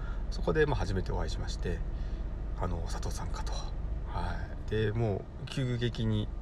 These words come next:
そうですね、仲良くなったというか、まあ、うん、やっぱり、あの、似たような価値観を持っていたりとか、うん、同じ、まあ、建築業界でね、働いてきた、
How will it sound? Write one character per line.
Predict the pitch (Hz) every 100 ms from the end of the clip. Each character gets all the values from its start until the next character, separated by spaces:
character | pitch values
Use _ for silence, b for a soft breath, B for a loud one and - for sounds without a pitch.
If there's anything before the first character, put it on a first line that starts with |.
| -
そ | -
う | 95
で | 87
す | 90
ね、 | 87 85 - - - - - -
仲 | 92 85 90
良 | 90
く | - 98
な | 98
っ |
た | 87 -
と | -
い |
う | -
か、 | -
ま | 98 90
あ、 | - B B B B B B - -
う | 98
ん、 |
や | -
っ |
ぱ | -
り、 | 123 - -
あ |
の、 | 92 90 92
似 | 90
た | 101
よ |
う | 85
な |
価 | 87
値 | -
観 | 85
を |
持 | 87 87
っ |
て | -
い | -
た | -
り | -
と | -
か、 | - 107 101 90 - - - - - 101 107
う | 104
ん、 |
同 | 101
じ、 | 107
ま | 127 123 -
あ、 |
建 | - 87
築 | - 90 90 90
業 | -
界 | -
で | -
ね、 | 147 131
働 | - -
い | -
て | - - -
き |
た、 | -